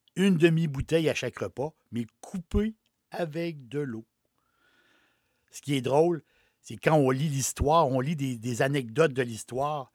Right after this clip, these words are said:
au Palais des Tuileries. Donc, Palais des Tuileries à Fra-, à Paris,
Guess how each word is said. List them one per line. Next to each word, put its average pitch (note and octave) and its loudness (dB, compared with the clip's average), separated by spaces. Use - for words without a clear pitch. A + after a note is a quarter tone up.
au C3 -2
Palais C#3+ 2
des B2 -6
Tuileries. A#2+ -8
Donc, F#2+ -12
Palais B2 -4
des A#2+ -6
Tuileries A#2 -6
à G2+ -8
Fra-, - -14
à A2 -10
Paris, A#2 -6